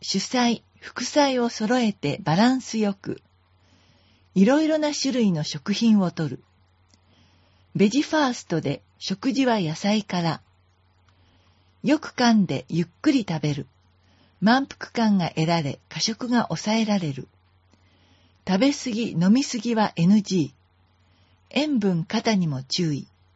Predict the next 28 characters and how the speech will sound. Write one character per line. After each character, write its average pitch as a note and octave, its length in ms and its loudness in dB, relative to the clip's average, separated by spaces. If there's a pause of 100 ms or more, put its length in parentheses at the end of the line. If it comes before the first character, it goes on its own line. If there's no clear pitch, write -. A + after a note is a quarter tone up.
(960)
お F#3 80 2
詫 C4+ 160 4
び C4+ 140 -4
と A3+ 180 0
訂 G#3+ 320 0
正。 E3+ 400 -4 (1200)
資 - 160 -10
生 D4+ 240 0
だ C4+ 160 -2
よ G#3+ 140 0
り C#3 220 -4
四 - 200 -4
月 C4 340 0
号 E3+ 320 0
二 A#3+ 200 2
十 A3 200 -2
三 G3 340 0
ペ F#3+ 280 -2
ー D3 40 -4
ジ、 - 240 -10 (380)
健 D4 320 0
康 C4 180 2
通 A#3+ 300 -4
信 D#3 320 -2
の B2+ 180 -4 (680)
一 B3+ 240 0
日 D4+ 280 -4
の D#3+ 240 0